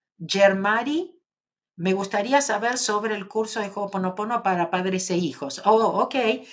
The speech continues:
Mira, hay varios, ah, que hemos hecho de Zero Frequency para padres conscientes. Uno es pa-, eh, padres, como, eh, cómo ser padres puede ser fácil. Esto aplica para chicos, para grandes, para maestros, padres, cualquiera que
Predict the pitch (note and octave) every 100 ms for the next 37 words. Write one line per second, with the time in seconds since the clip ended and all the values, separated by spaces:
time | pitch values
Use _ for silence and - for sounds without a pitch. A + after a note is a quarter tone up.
0 | - - G3 C4 A3+ E3 - _ _ -
1 | A3 C#4 A3+ A#3 C4 C#4+ D4+ E4 - -
2 | _ _ _ _ _ _ _ _ - -
3 | E3 D#3+ D#3 G3+ G3 G#3+ G#3 G#3+ A3 B3
4 | F#3 - F#3+ G3 G#3 G#3+ A#3 A#3+ A3+ C4
5 | - E3 D#3+ F3+ F#3 F#3+ - E3 - G#3
6 | A#3+ - E4+ - _ - - A#3 A3+ A#3
7 | - G#3 G#3 G#3 - _ - - E3+ G3
8 | G#3 G#3+ F#3+ F#3 F#3+ E3 - D3+ D3+ E3
9 | F#3 - F#3 F#3 F#3 F3 - F#3+ G3 G3+
10 | F3+ F3 F3 E3 G3 A#3 - D4+ F#3 F3+
11 | F#3 F3+ G#3 G#3+ G#3 G#3 - - _ D#3
12 | D#3+ E3 B3+ B3+ B3+ - E3 D#3 E3+ G#3+
13 | A3+ A3 A#3+ - - D3+ D3+ E3 F#3+ F#3
14 | F3 F3 - F3+ F3+ F3 F3 F#3 F#3+ C4+
15 | C#4 C#4 F#3 F3